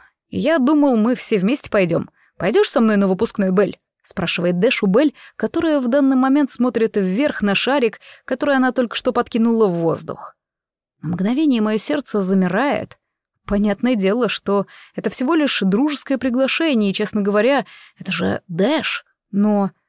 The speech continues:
но если Белль согласится, то на что именно?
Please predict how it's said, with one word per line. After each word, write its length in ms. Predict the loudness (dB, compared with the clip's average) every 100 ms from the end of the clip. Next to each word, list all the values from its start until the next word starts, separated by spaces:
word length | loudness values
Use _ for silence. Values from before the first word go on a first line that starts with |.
| _ _ _ _ _ _
но 160 | -6 -6
если 360 | -4 -4 -2
Белль 280 | 0 0 0
согласится, 880 | -2 -2 -2 -2 -2 -2 -2 -4 -4 -8 -6
то 300 | 0 0 -2 -8 -14
на 140 | -6 -6
что 240 | -4 -2
именно? 560 | 2 2 2 -2 -6